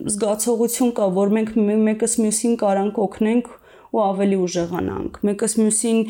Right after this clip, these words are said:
սփորթ անենք, աջակցենք, անընդհատ առաջ տանենք, մեկս մյուսի ձայնը լսելի դարձնենք,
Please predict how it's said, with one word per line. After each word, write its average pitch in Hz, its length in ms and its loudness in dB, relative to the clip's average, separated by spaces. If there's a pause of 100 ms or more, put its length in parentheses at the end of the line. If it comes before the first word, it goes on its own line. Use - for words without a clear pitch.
(280)
սփորթ 220 560 -4
անենք, 202 360 0
աջակցենք, 208 680 0
անընդհատ 202 480 0
առաջ 196 300 0
տանենք, 190 480 0 (240)
մեկս 214 340 -2
մյուսի 214 320 0
ձայնը 202 380 0
լսելի 196 460 0
դարձնենք, 190 760 0